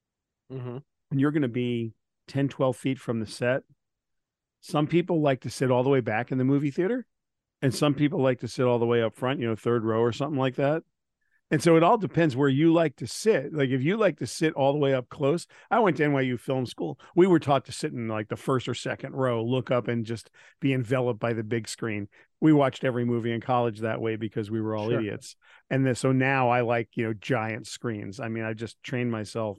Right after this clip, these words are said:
Speaker 2: th-, th-, from a young age. Um, but I, I have a lot of friends who won't sit up close with me. You know, you go to a Star Wars movie back in the day and, you know, you wanna sit in the third row and they're like, "No, I gotta sit in the back." It's like, "You're sitting in the back. Wait," but so anyway,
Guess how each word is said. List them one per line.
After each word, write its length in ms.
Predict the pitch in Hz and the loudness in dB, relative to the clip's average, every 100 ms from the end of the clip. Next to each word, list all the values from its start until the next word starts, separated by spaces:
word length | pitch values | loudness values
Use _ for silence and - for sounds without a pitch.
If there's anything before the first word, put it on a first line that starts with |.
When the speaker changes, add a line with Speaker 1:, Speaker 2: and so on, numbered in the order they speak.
| _ | _
Speaker 2:
th-, 160 | 147 139 | -14 -12
th-, 140 | 139 | -14
from 160 | 110 110 | -10 -6
a 40 | |
young 240 | 107 107 110 | -4 -4 -2
age. 280 | 117 107 - - - _ - | -2 -4 -10 -20 -20 _ -6
Um, 320 | 113 107 101 _ _ _ | -4 -4 -8 _ _ _
but 280 | 156 139 131 - | -2 0 0 -2
I, 200 | - 139 | -4 -2
I 80 | 175 | 0
have 80 | 147 | 0
a 60 | 139 | 0
lot 200 | 117 135 | 0 -2
of 80 | - | -4
friends 460 | 113 127 127 - - _ | -4 -4 -4 -8 -18 _
who 100 | - | 0
won't 260 | 135 135 160 | 2 0 -2
sit 200 | - 180 | -2 0
up 200 | 294 147 | 0 -2
close 300 | - 127 - | -2 -2 -2
with 140 | 117 - | -6 -4
me. 160 | 113 | -4
You 80 | 117 | 0
know, 80 | 139 | 0
you 80 | 139 | 2
go 100 | 143 | 2
to 120 | 131 | 2
a 60 | |
Star 300 | 120 - 131 | -2 -2 0
Wars 420 | 135 135 135 120 - _ _ _ | 2 2 0 -4 -14 _ _ _
movie 260 | - 131 131 | -4 -2 0
back 260 | 123 131 127 | 0 0 0
in 80 | |
the 80 | 131 | -2
day 340 | 120 127 135 127 | 0 2 2 0
and, 100 | 123 | -2
you 60 | |
know, 60 | 120 | -2
you 100 | 123 | -2
wanna 160 | 123 | -2
sit 180 | 123 160 | -4 -6
in 60 | 131 | -6
the 60 | |
third 300 | 110 127 127 | -4 -2 0
row 180 | 120 127 | 0 0
and 80 | 123 | 0
they're 80 | 120 | -2
like, 100 | 131 | -4
"No, 480 | 269 262 262 254 233 | -2 0 2 2 2
I 100 | 226 | 2
gotta 120 | 233 | 0
sit 180 | 214 247 | -2 -6
in 60 | |
the 60 | 208 | -6
back." 380 | 196 196 185 165 | 0 0 0 -2
It's 140 | - | -10
like, 60 | 135 | -14
"You're 80 | |
sitting 200 | 107 185 | -12 -8
in 60 | 160 | -6
the 60 | 117 | -6
back. 360 | 165 208 135 - | -8 -8 -8 -8
Wait," 260 | 190 208 160 _ | -6 -4 -6 _
but 160 | 127 135 - _ _ - - | -6 -6 -6 _ _ -20 -4
so 320 | - 135 - - | 2 2 2 0
anyway, 320 | 147 117 | 0 0